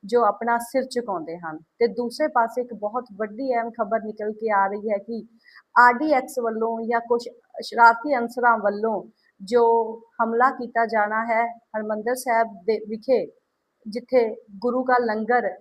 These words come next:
ਵਰਤੀਂਦਾ ਹੈ, ਤਾਂ ਕਾਫੀ ਵੱਡੀ ਅਹਿਮ ਖਬਰ ਨਿਕਲ ਕੇ ਸਾਹਮਣੇ ਆਈ ਹੈ।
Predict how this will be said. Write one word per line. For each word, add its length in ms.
ਵਰਤੀਂਦਾ 520
ਹੈ, 160
ਤਾਂ 360
ਕਾਫੀ 340
ਵੱਡੀ 380
ਅਹਿਮ 300
ਖਬਰ 260
ਨਿਕਲ 260
ਕੇ 160
ਸਾਹਮਣੇ 420
ਆਈ 280
ਹੈ। 80